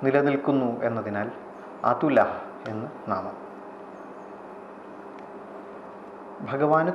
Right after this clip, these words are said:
തുല്യനായിട്ട് ഇവിടെ ആരുമില്ല. ഭഗവാൻ ഈ കാണുന്ന പ്രപഞ്ചമായിട്ട് നിലനിൽക്കുമ്പോൾ തന്നെ ഇതിൽ നിന്നും ഉയർന്ന് അതുല്യനായിട്ട് നിലനിൽക്കുന്നു. അങ്ങനെ രണ്ട് രീതിയിൽ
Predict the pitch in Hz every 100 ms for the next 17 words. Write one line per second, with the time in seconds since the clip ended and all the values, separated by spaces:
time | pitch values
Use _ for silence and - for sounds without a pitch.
0 | 175 160 156 170 190 160 127 - 113 -
1 | - - - - - - - - - -
2 | 139 131 151 131 127 131 117 - - -
3 | - - - - - - - - - -
4 | - - - - - - - - - -
5 | - - 131 123 131 143 - 165 156 156
6 | 143 131 139 143 139 127 127 147 147 135
7 | 127 151 143 123 123 117 123 123 127 113
8 | 107 - - - - - - - - -
9 | - 135 135 139 139 139 143 147 - 139
10 | 127 127 123 165 214 - - - - -
11 | - - - 123 143 135 135 147 139 117
12 | 113 98 - - 113 110 107 104 110 127
13 | 147 131 131 170 - - - - - 135
14 | 147 143 160